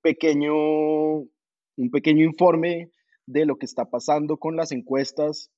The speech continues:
y la campaña americana. Quedan poco más de sesenta días, do-, un poco más de dos meses, para que sepamos quién va a ser el próximo presidente.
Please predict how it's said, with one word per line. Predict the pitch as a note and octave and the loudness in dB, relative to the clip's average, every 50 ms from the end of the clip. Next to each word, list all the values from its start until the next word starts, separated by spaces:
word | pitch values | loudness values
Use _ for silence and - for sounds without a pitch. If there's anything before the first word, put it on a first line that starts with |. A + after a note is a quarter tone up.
| _ | _
y | - D3 D3 D3+ D3 D3+ D3 | -6 -4 -2 -2 -2 -2 -2
la | C3+ C3+ C3 | -2 -2 -4
campaña | B2 - A#2+ A#2 - B2+ B2 B2 B2 B2+ | -4 -4 -8 -6 -4 -4 -4 -2 -2 -2
americana. | C3 C#3+ D3+ D3+ C#3 D3 - C#3 D#3 F#3+ G#3 G#3+ - | -2 -2 -2 -4 -4 0 0 0 0 0 -4 -10 -6
Quedan | - C#3+ C#3 C3+ C3+ C3+ C#3 D3+ D3 B2+ _ | -2 0 2 2 2 0 -2 -4 -6 -8 _
poco | - E3+ D#3 - D#3+ | -4 -4 -2 -2 -4
más | D#3+ D#3+ E3 D#3+ C#3+ C3+ | -2 0 0 0 -2 -2
de | E3 E3 E3 E3 E3 D3 | -2 -2 -2 -2 -2 -4
sesenta | - - E3 D#3 - C#3 C3+ A#2+ - C3+ C#3 | -6 -8 -10 -2 -2 -2 -2 0 0 0 2
días, | C#3 C#3+ D3 D#3 D3+ D3+ D3+ - - _ | 2 2 2 2 2 0 -2 -6 -12 _
do-, | C3+ C3 | -12 -12
un | C3 B2+ | -12 -12
poco | - C#3+ - - | -14 -12 -10 -4
más | C#3+ D3+ D3 C3+ | -2 -2 0 2
de | D3+ | 4
dos | D#3 D#3 C#3+ D#3+ | 4 4 2 2
meses, | D#3 D#3+ D#3 D3 - D#3 D3+ C#3+ - _ _ - - _ _ _ | 0 -2 -2 -2 -4 -6 -6 -8 -10 _ _ -20 -20 _ _ _
para | _ D3+ D3 D3 | _ 2 2 2
que | - D#3 | 0 -2
sepamos | C3+ C#3+ C3+ - C#3 B2+ A#2+ A#2+ A#2+ - | -4 -4 -4 -2 0 0 0 -2 -6 -4
quién | - C#3+ C#3 C3 | -4 -2 0 0
va | C3+ | -2
a | C3 | -2
ser | - C#3 C#3 | 0 -2 -2
el | C3+ | -2
próximo | C3 C#3 C#3 C3+ - C#3+ C#3 C#3 A#2+ | -2 -4 -6 -6 -4 -6 -6 -6 -4
presidente. | - C#3 C3 - - A2+ G2 F#2 F2+ - _ | -6 -6 -6 -4 -6 -6 -8 -8 -12 -16 _